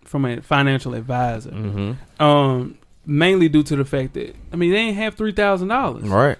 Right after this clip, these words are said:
Speaker 1: So he was trying to get his transcript from Oak Hill.
Speaker 2: Mm-hmm.
Speaker 1: Couldn't get the transcript.
Speaker 2: Right.
Speaker 1: He was supposed to come back the next year at Oklahoma.
Speaker 2: Could.
Speaker 1: He already said it, but he was like, Man, there was a, there was, you know, there's a window.
Speaker 2: Mm-hmm.
Speaker 1: You have to,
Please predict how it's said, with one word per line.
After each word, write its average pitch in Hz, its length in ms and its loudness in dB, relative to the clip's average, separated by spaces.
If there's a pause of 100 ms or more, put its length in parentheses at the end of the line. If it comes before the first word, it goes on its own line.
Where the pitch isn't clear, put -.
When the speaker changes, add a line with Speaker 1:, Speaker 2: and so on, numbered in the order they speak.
Speaker 1:
So 156 160 2
he 180 140 2
was 185 120 -4
trying 156 200 -2
to 151 60 0
get 143 80 0
his 139 140 -4
transcript 185 480 -4
from 135 140 -2
Oak 127 160 -6
Hill. 147 400 0
Speaker 2:
Mm-hmm. 101 380 -4 (160)
Speaker 1:
Couldn't 233 260 -2
get 208 180 -6
the 165 60 -12
transcript. 175 720 -4
Speaker 2:
Right. 87 240 -4 (340)
Speaker 1:
He - 140 -2
was 185 100 2
supposed 208 240 -2
to 175 60 -8
come 170 160 -4
back 175 180 -4
the 156 60 -6
next 151 300 -6
year 143 340 -8
at 165 160 -4
Oklahoma. 147 680 -4
Speaker 2:
Could. - 200 -6 (240)
Speaker 1:
He - 80 -18
already 156 400 4
said 180 280 -2
it, 131 100 -6
but 139 100 -2
he 160 160 -2
was 139 140 -6
like, 117 200 -12
Man, 127 440 -6 (340)
there 147 80 2
was 151 100 4
a, 127 140 0
there 139 160 -4
was, 139 160 -2
you 160 60 0
know, 151 80 2
there's 131 160 -2
a 123 40 -4
window. 147 520 0
Speaker 2:
Mm-hmm. 98 240 -4
Speaker 1:
You 160 100 4
have 160 160 2
to, 131 260 -10